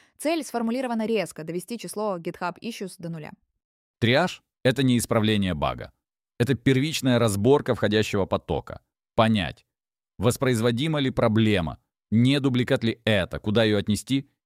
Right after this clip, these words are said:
Speaker 2: и требует ли она реакции.
Speaker 1: И тут хорошо видна идея Software Factory, фабрики разработки. Несколько агентов образуют конвейер, на входе сырые обращения и требования, на выходе изменения, прошедшие нужные проверки.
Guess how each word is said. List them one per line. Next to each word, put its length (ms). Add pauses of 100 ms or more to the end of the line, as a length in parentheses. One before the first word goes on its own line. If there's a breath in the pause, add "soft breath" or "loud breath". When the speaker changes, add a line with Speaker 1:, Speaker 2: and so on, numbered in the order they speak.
Speaker 2:
и 100
требует 560
ли 60
она 240
реакции. 480 (540)
Speaker 1:
И 200
тут 200
хорошо 320
видна 280
идея 280
Software 500
Factory, 540
фабрики 360
разработки. 720 (320 soft breath)
Несколько 460
агентов 340
образуют 380
конвейер, 560
на 140
входе 260
сырые 240
обращения 520
и 60
требования, 540 (320 loud breath)
на 120
выходе 500
изменения, 680
прошедшие 480
нужные 260
проверки. 500